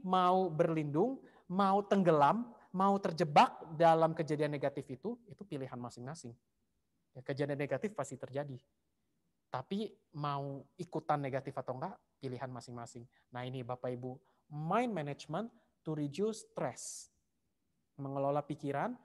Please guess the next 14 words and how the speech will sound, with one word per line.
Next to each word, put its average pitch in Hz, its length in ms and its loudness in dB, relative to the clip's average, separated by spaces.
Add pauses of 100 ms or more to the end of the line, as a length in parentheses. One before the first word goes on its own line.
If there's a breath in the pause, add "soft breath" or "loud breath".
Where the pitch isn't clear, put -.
(160 soft breath)
supaya 156 400 -12
tidak 196 320 -8
stres, 233 480 -4 (320)
supaya 147 480 -6
reda 170 320 -2
stres. 226 560 -6 (480)
Kita - 160 -8
berusaha 165 320 -6
berpikir, 220 480 -4 (720)
ya, 147 160 -8
pikiran 165 400 -6
negatif 156 320 -6
yang 151 160 -4
tadi 175 400 0